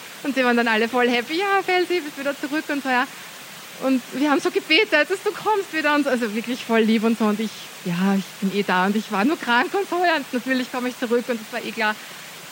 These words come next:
Und, und dann, äh, dann ist es so weitergegangen, dass ich dann eh, also kurz drauf war das, da habe ich so den Boden geputzt vom Klassenzimmer.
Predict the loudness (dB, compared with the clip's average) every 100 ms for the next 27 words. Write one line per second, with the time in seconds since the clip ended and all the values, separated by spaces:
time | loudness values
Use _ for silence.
0 | -18 -8 0 2 0 -2 -2 0 0 -2
1 | -2 -2 -2 -4 -6 -6 -4 -6 -4 0
2 | 2 2 0 2 2 2 -2 -2 2 2
3 | -2 -2 -2 0 -4 -6 -12 -12 -6 -2
4 | 0 0 0 -2 -8 -16 -14 0 2 2
5 | 2 2 4 4 4 4 2 -2 0 0
6 | 2 2 2 4 6 4